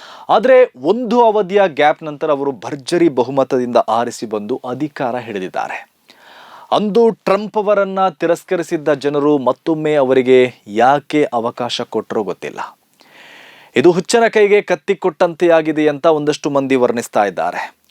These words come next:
ಒಂದ್ ಕಡೆ ಅಮೆರಿಕದಲ್ಲಿ ಪ್ರಾಕೃತಿಕ ವಿಪತ್ತಿದೆ, ಬೆಂಕಿ ಮತ್ತು ಹಿಮ ಜನರನ್ನ ಹಿಂಡಿ ಹಿಪ್ಪೆ ಮಾಡ್ತಾ ಇದೆ.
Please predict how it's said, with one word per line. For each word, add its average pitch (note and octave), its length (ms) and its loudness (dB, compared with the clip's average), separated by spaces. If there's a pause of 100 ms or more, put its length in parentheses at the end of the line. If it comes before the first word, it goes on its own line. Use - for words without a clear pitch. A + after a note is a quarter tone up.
(160)
ಒಂದ್ D3+ 160 -2
ಕಡೆ G#3 320 4
ಅಮೆರಿಕದಲ್ಲಿ F3+ 840 4
ಪ್ರಾಕೃತಿಕ D#3+ 600 -2
ವಿಪತ್ತಿದೆ, D3+ 800 -6
ಬೆಂಕಿ D#3 420 -2
ಮತ್ತು D#3+ 320 -4
ಹಿಮ D3+ 280 0
ಜನರನ್ನ C#3 480 0
ಹಿಂಡಿ E3 420 -2
ಹಿಪ್ಪೆ - 300 -6
ಮಾಡ್ತಾ B2 420 -2
ಇದೆ. C#2 260 -10